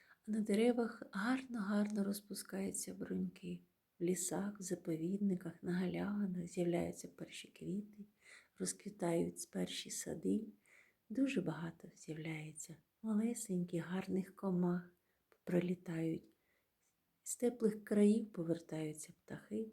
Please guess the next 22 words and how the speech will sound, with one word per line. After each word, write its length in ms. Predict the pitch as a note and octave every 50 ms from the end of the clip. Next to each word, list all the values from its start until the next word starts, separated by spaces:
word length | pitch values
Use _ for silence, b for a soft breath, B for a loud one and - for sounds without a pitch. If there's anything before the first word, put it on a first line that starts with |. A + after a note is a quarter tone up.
| - _ _
Але 280 | - G3 G3+ G#3 G#3+ G#3+ A3
ось 220 | B3+ B3+ B3+ C4+
іще 320 | C4+ C4+ - - D#4 C#4+
одні 260 | A#3 - - F3+ D#3+ D#3+
явища 480 | E3 D#3 D3+ D#3 D#3+ D#3 - - -
в 40 | -
природі 520 | - - E3+ D#3+ D#3 D#3+ D#3+ D3+ - D#3+
є 120 | D#3 D3+ E3+ - - -
восени. 440 | F#3 F3 - - G3+ F#3+ F3 E3 D#3+ - _ _ _ _ _
Послухайте. 640 | - B3 B3 - - G3+ - - - D#3+ - _ - _ _ B B B B B B B B B B -
Вранці 360 | F#3 F3+ F3+ F3 - D#3+ D#3
намисто 500 | E3 D#3+ E3+ F#3+ G#3+ A3+ A3 - - C#4
заблищало, 760 | C4 C4+ C#4 C4+ C4+ B3+ B3+ A#3+ - - - A#3+ A#3 A3+ G#3
всю 280 | G#3 G#3 - - C4 C4
траву 380 | - C#4 C#4 C4 B3+ G#3+ F3+
воно 240 | D#3 D#3 D#3+ E3+ E3+
заткало, 520 | D#3+ - D3+ - - - - D#3+ D3+ D3+ D#3+
і 60 | E3+ E3
пішли 360 | - F3+ - - - - -
шукати 760 | - - - - - - - A3+ B3 C4+ C4+ - - C4 C4 B B B B B
цю 160 | - - F#3
травичку, 760 | F3 - - F3 F3 F3 A3 C4 C#4+ C#4+ - - - - F3+